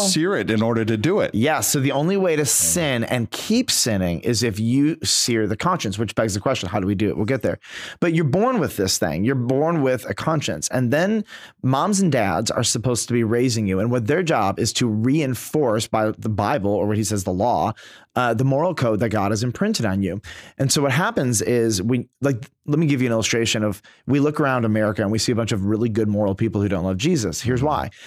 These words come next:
Speaker 1: Because they were born with a conscience from God, and they had a mom and dad who reinforced those moral values. And by the time they got into the world, the conscience was solidified. They're generally good, moral, upstanding people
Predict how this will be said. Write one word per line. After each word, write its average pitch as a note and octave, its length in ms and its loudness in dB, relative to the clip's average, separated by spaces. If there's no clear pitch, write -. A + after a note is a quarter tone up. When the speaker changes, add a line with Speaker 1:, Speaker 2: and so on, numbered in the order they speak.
Speaker 1:
Because A#2+ 520 2
they B2+ 200 2
were A#2+ 120 2
born A2+ 280 0
with C#3 100 0
a E3 40 -2
conscience A2+ 400 -2
from F3 140 0
God, G2 340 0
and B2 120 0
they B2+ 40 2
had B2 100 2
a A#2+ 40 0
mom A2+ 220 0
and C#3+ 60 0
dad A2 200 2
who B2+ 100 2
reinforced D3 640 0
those B2 180 0
moral G#2+ 300 2
values. A#2 580 0
And C#3+ 100 0
by C#3+ 100 2
the C3+ 80 2
time F3 280 0
they E3 100 2
got C3+ 180 0
into B2+ 100 0
the A#2 80 0
world, C3+ 380 0
the B2 80 -2
conscience - 500 -2
was G#2+ 120 2
solidified. G#2+ 800 0
They're C#3 100 0
generally C3 520 0
good, C3+ 420 0
moral, B2+ 500 0
upstanding C#3 600 0
people F#3 420 -2